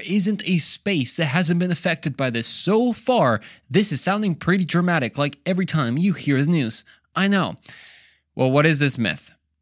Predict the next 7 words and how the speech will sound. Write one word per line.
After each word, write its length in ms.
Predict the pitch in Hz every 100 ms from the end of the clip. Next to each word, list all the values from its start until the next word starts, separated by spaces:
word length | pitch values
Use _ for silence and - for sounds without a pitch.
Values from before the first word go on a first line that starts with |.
| _ _ -
This 240 | 170 -
myth 260 | 151 147 143
is 180 | - 131
what 160 | 120 123
Esqueleto 760 | 120 - 120 123 127 131 123 113
believed 460 | 110 107 107 101
in. 180 | 104 113